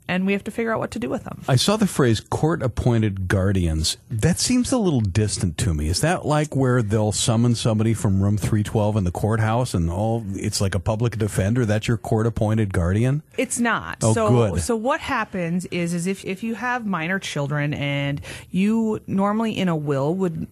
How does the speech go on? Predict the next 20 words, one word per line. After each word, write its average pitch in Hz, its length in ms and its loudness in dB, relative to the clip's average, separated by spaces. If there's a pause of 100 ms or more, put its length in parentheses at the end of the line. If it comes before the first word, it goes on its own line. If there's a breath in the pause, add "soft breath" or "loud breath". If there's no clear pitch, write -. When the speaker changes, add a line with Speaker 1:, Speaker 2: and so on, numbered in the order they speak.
Speaker 1:
list 156 360 -4
who 262 260 -2
would 285 160 0
be 190 120 0
the 190 120 0
guardian 175 580 0
of 143 220 -2
those 139 240 -2
children 151 400 -2
in 147 220 0
the 160 120 2
event 151 280 -2
that 151 100 -4
you 156 100 -2
passed - 400 -6
away 131 300 -2
and 139 100 -4
they're 120 140 -6
still - 240 -4
minors. - 500 -6